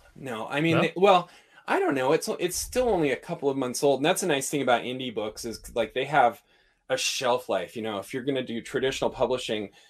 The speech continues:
Speaker 1: you gotta make all those sales in the first six months. Um, but then you've got, as an indie, you have a little more flexibility. "Oh, I'm gonna really push this book." Like, I had a book that I wrote seven years ago called Strangers, maybe eight years ago. And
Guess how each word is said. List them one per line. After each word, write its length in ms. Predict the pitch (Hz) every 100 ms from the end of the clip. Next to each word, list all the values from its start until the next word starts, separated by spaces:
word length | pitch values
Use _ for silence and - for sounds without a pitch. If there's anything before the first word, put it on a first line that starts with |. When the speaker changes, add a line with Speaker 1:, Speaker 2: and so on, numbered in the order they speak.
| _ -
Speaker 1:
you 140 | 123
gotta 180 | 131 135
make 220 | 127 113
all 140 | 117 120
those 220 | 113 -
sales 400 | 127 127 127 123
in 60 |
the 80 | 107
first 460 | - - 127 120 -
six 300 | 117 110 -
months. 500 | 120 117 104 - -
Um, 420 | 123 117 110 101 85 _ _ _ -
but 140 | 127
then 180 | 135 123
you've 180 | 123 -
got, 320 | 117 110 107 - _ _ _ _ _ _ _ -
as 140 | 135
an 80 | 139
indie, 280 | 117 139 135
you 160 | 113 120
have 200 | 131 123
a 40 |
little 160 | 127 117
more 140 | 107
flexibility. 640 | - 120 - 117 135 110 117
"Oh, 60 |
I'm 80 | 127
gonna 120 | 127
really 220 | 123 131 107
push 380 | - 151 -
this 180 | 123 110
book." 320 | - 127 117
Like, 160 | 120 117 131
I 80 |
had 160 | 143 151
a 40 |
book 220 | 110 139 -
that 100 | 127
I 40 |
wrote 220 | 120 110
seven 280 | - 135 117
years 240 | 107 131 117
ago 220 | 113 107
called 240 | - 95
Strangers, 720 | - 127 147 156 110 107 - - - - - _ _ _ _ _
maybe 260 | 120 139 107
eight 140 | 123
years 220 | 135 117 101
ago. 240 | 107 107 123
And 400 | 120 117 110